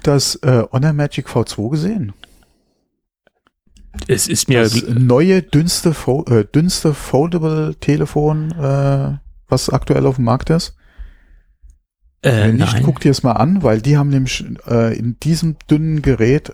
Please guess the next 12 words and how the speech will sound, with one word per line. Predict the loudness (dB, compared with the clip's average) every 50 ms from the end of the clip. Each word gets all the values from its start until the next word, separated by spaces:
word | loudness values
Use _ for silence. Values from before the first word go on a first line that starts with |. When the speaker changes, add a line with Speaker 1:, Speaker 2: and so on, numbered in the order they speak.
| -14 -8 -2
Speaker 1:
eine | 0 0 0
fünftausend | 0 -2 -4 -4 -4 -6 -6 -2 0 2 2 2 0 0 0
Milliampere | 0 2 0 0 -2 -4 -6 -4 -2 -2 -2 0
Batterie | -2 -2 -2 0 -2 -2 -2
verbaut | -2 -2 -2 -2 -2 -2 -2 -2 -4 -2
und | -2
das | -2 -2 -2
ist | -2 0
auch | 0 0 0
ein | 0
Stack-Design. | -2 -2 -2 -2 -4 -2 -2 -4 -4 -2 0 0 0 0 -2 -2 -6 _ _ -14 -6 -2
Speaker 2:
Ja. | -2 -2 -2 -2